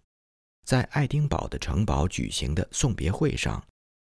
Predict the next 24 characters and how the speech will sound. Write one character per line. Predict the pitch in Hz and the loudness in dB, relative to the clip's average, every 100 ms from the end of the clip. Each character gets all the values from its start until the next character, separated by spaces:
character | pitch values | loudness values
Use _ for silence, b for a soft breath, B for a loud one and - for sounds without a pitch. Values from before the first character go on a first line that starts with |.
| _ _ _ | _ _ _
大 | - - | -2 0
家 | 73 67 | 2 2
领 | 69 - | 0 -4
受 | - 120 | 0 2
了 | 87 60 - | 2 -2 -6
金 | - 139 | -2 0
博 | 82 71 | 2 2
士 | - 110 - | 2 -2 -2
这 | - | -2
样 | 131 - | -2 -2
一 | - | -4
篇 | - 64 | -2 0
信 | - 80 | 0 -2
息： | 85 - 87 - _ _ _ _ _ _ _ _ _ _ _ _ _ _ | -2 -2 -2 -4 _ _ _ _ _ _ _ _ _ _ _ _ _ _
因 | 120 127 | 2 4
为 | 120 117 | 4 2
存 | - 135 185 | 2 2 2
在 | - 107 - | 2 -2 -4
语 | 78 67 | -4 -2
言 | 64 69 | 0 2
关 | 101 104 | 4 4
的 | 98 | 2
问 | 69 60 | 0 0
题， | - - 65 | -2 -2 0